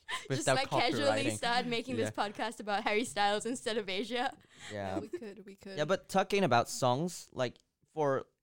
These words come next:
Speaker 2: especially for eighties, nineties, or, like, um,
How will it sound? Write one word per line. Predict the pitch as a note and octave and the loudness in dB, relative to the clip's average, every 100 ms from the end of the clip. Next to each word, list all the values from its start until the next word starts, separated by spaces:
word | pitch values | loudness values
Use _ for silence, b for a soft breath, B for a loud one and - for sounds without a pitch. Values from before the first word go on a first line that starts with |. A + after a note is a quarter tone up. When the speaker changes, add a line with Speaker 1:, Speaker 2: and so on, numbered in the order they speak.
| - | -10
Speaker 2:
especially | D#3 - F#3 A3 F3 C3 | -8 4 4 6 6 6
for | - A#2+ | 4 4
eighties, | B2 C3 B2+ B2+ A#2+ | 4 4 2 0 -2
nineties, | A#2+ A#2 A2+ A#2 A2 G#2 | 0 0 -2 -4 -6 -2
or, | G2+ G2 | -2 -2
like, | - G2 - | -4 -6 -6
um, | G2 G2 F#2+ B1 | -6 -6 -8 -14